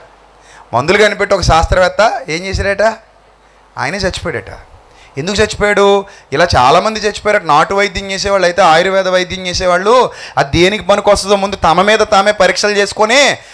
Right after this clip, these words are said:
చచ్చిపోయి ప్రపంచానికి మందు అంది-, అందించారట. నేను కూడా చెప్తున్నాను ఈరోజు, చచ్చిపోయి ప్రపంచానికి ప్రసంగం అనే, ప్రసంగం అనే మందు అందించిన మహానుభావుడిగా మారిపోయాడు సొలొమోను.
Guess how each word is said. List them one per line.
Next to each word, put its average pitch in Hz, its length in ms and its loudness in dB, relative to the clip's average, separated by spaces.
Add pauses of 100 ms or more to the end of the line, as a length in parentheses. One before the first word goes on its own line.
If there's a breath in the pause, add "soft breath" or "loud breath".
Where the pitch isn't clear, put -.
(200 loud breath)
చచ్చిపోయి 262 460 2
ప్రపంచానికి 233 640 2
మందు 185 240 2
అంది-, 175 320 -4
అందించారట. 156 560 0 (380 loud breath)
నేను 139 260 -2
కూడా 202 180 4
చెప్తున్నాను 180 440 0
ఈరోజు, 147 460 2 (320 loud breath)
చచ్చిపోయి 185 460 2
ప్రపంచానికి 165 680 0
ప్రసంగం 151 540 0
అనే, 151 140 0
ప్రసంగం 143 540 -2
అనే 160 120 -2
మందు 135 380 0
అందించిన 175 500 -2 (280 loud breath)
మహానుభావుడిగా 165 840 2
మారిపోయాడు 139 460 0
సొలొమోను. 107 500 -8